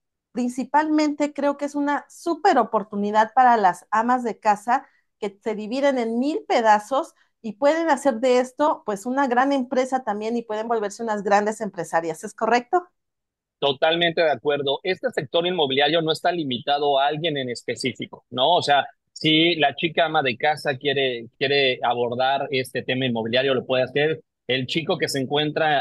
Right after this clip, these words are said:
Speaker 2: estudiando también lo puede hacer. Ya el inmobiliario formal también lo quiere hacer. No hay ningún problema. Nosotros, como te decía, les ayudamos de inicio a fin para que se capaciten y, por supuesto,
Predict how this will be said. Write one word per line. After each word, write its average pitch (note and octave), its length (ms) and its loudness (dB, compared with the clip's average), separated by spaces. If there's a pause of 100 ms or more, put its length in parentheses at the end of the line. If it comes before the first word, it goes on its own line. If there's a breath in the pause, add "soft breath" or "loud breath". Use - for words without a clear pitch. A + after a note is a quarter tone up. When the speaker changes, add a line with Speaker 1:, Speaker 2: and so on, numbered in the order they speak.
Speaker 2:
estudiando C3 640 -2
también B2+ 240 -4
lo B2+ 100 -6
puede C3 160 -2
hacer. D3 400 -2 (160)
Ya D#3 320 -2
el A3 80 0
inmobiliario D3 840 -2
formal B2 640 -2
también B2+ 380 0
lo D3+ 120 -2
quiere C#3 180 0
hacer. C3 420 -4 (280)
No C#3 100 -2
hay F3 80 0
ningún F3 240 -2
problema. D#3 300 -2
Nosotros, D#3+ 500 -4 (220)
como B2 200 -2
te A#2+ 80 -2
decía, C3 380 0
les E3+ 180 -4
ayudamos B2 460 0
de B2+ 80 -2
inicio C#3+ 540 0
a A#2 100 -8
fin B2+ 300 -2 (280)
para C3+ 240 -2
que - 80 -2
se A#2 140 -4
capaciten C#3+ 580 -2
y, D3 60 -4
por B2 180 -4
supuesto, C#3+ 800 -2